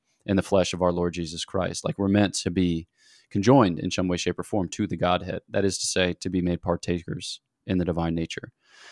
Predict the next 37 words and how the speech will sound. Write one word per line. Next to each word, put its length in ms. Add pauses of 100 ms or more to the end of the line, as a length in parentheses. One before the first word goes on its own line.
(240)
Um, 340
and 100
so 100
I 60
think 240
that, 220 (280)
yeah, 100
whenever 300
we, 240
I 80
mean, 100
there 80
are 40
various 280
things 220
on 100
which 140
we 80
can 100
meditate, 340
and 80
people 220
are 60
gonna 160
have 240
their, 300 (100)
their 160
go-to 720
texts, 440
and 80
people 240
are 60
gonna 160
have 160
their 80
go-to 420
themes. 640